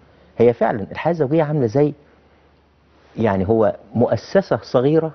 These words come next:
هذه المؤسسة لابد يكون ليها لوائح، دستور تمشي عليه. لو الدستور ده ما اتطبقش داخل الأسرة، لابد تلاقي فيه انهيار.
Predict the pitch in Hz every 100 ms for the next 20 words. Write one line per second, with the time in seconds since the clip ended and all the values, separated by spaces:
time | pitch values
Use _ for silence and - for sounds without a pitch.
0 | _ 165 190 165 131 92 175 - 131 135
1 | 135 120 117 127 156 147 - _ 104 117
2 | 120 - - - - _ _ _ _ -
3 | 107 - 165 123 - 120 - 90 82 -
4 | _ _ _ _ _ _ _ _ _ _
5 | _ - 123 143 127 127 117 123 - 247
6 | 165 147 131 _ _ - 110 127 - 123
7 | 107 156 - - - - _ 104 143 202
8 | - 160 139 156 - 143 143 _ _ _
9 | _ _ _ - 120 127 143 131 123 110
10 | 123 101 85 -